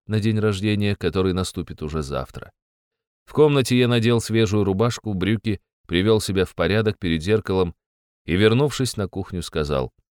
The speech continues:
"Я ненадолго, мам, скоро вернусь".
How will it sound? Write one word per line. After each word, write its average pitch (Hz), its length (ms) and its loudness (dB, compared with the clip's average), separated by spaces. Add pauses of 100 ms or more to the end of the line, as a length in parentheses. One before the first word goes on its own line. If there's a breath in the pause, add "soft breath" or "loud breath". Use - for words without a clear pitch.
(360)
"Я 131 320 2
ненадолго, 135 540 2
мам, 107 260 0 (120)
скоро 127 260 0
вернусь". 123 480 0